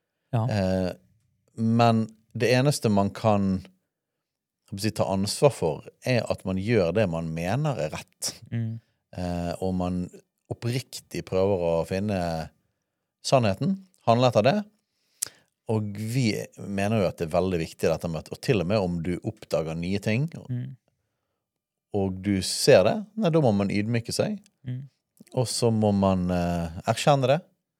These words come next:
Speaker 2: vende om. Eh, og sånn er det vi holder på. Så det betyr at, sånn helt konkret da, det er klart det aller, aller letteste de siste dagene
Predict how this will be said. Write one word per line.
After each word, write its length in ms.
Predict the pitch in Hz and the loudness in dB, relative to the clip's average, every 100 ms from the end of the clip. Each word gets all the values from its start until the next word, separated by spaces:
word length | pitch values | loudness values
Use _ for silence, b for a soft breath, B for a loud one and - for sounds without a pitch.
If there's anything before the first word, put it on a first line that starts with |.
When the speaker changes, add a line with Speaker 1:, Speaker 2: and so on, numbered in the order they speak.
| _ _ - | _ _ 0
Speaker 2:
vende 200 | 120 120 | 2 4
om. 160 | 151 175 _ _ _ _ _ _ _ _ _ _ | 0 -4 _ _ _ _ _ _ _ _ _ _
Eh, 180 | 120 120 | -4 -2
og 120 | - | -2
sånn 280 | 117 143 101 | 0 2 2
er 40 | 92 | 2
det 80 | |
vi 60 | 85 | 0
holder 180 | 82 76 | -2 -4
på. 200 | - 87 95 | -4 -8 -10
Så 180 | - - | -8 2
det 80 | 143 | 2
betyr 300 | 123 - 135 | 2 4 6
at, 220 | 104 - - _ _ _ _ _ _ _ _ _ _ b b b b b b b b b _ _ _ _ _ _ _ | 6 4 -18 _ _ _ _ _ _ _ _ _ _ b b b b b b b b b _ _ _ _ _ _ _
sånn 160 | - 123 | 2 6
helt 160 | 127 - | 4 4
konkret 480 | 104 - 101 90 113 | -2 4 4 4 2
da, 120 | 98 B 90 - _ _ - | 0 B -20 -20 _ _ -8
det 160 | 104 117 | -4 4
er 60 | |
klart 200 | 156 - | 6 6
det 60 | - | 4
aller, 320 | 160 139 104 90 | 6 6 6 6
aller 280 | 107 90 | 4 2
letteste 720 | 87 - - - 120 - 73 - - _ _ _ _ _ _ _ _ _ _ _ - - _ _ _ _ - | 0 -4 -10 -4 -2 0 -2 -4 -10 _ _ _ _ _ _ _ _ _ _ _ -20 -20 _ _ _ _ -18
de 160 | - 92 | -8 -2
siste 400 | - 87 - 92 | -2 -2 -4 -2
dagene 600 | 80 76 82 87 80 | 0 2 0 -2 -6